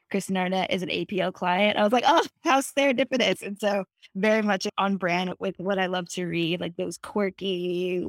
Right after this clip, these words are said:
weird family <laughs> stories. So yeah, I loved your comps. Also the way you're able to embody these two different perspectives. But I got such a succinct understanding of who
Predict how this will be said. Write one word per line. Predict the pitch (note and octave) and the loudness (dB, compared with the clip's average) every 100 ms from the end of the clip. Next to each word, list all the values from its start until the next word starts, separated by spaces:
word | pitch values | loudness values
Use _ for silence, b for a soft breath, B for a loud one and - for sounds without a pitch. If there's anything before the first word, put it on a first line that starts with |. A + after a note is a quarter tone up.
| - | -8
weird | - F3 F#3 F3 F3+ E3+ | -10 -4 -2 -2 -6 -4
family | F#3 F3 F3 F3+ F3 - | -2 -2 -2 -6 -6 -12
<laughs> | - | -10
stories. | - F#3+ B3+ - C4 G#3 F#3 G#3+ - | -4 -2 -2 -2 -2 0 -2 -6 -10
So | - | 0
yeah, | C4+ G#3 | 2 6
I | |
loved | G#3+ G#3 | 4 4
your | A3+ | 2
comps. | - G3+ G3+ G3+ - | 2 2 4 2 2
Also | - G#3 G3+ | 2 2 0
the | G3+ | 0
way | G3 | 2
you're | F#3+ F#3+ - - - | 2 0 -2 -8 -4
able | F#3 F#3 F#3 | -2 -2 -4
to | - F#3 F#3 | -4 -2 -2
embody | - F#3 D#3+ E3+ E3 F3 F3+ | -4 -6 -2 0 0 -2 -4
these | F3 F3+ | -4 -8
two | - - F3+ | -8 -4 -4
different | F#3 E3+ F#3+ E3+ F3 A2 | -4 -6 -6 -6 -6 -8
perspectives. | - G3+ - F3 - C4 D4 - | -6 -4 -2 -2 0 0 0 2
But | G#3 | 2
I | D#3 G3 | 4 0
got | G3 G#3 - - | 2 0 -2 -6
such | - G#3+ G3+ - | -4 -2 -2 -6
a | |
succinct | - F3+ - G3 F#3 - - | -8 -10 -8 -6 -6 -8 -10
understanding | F#3 F#3+ F3+ F#3+ F#3 F#3 | -8 -8 -6 -4 -4 -2
of | E3+ - | -4 -6
who | G3 F#3 F3+ F3 E3+ | -4 -2 -2 -4 -6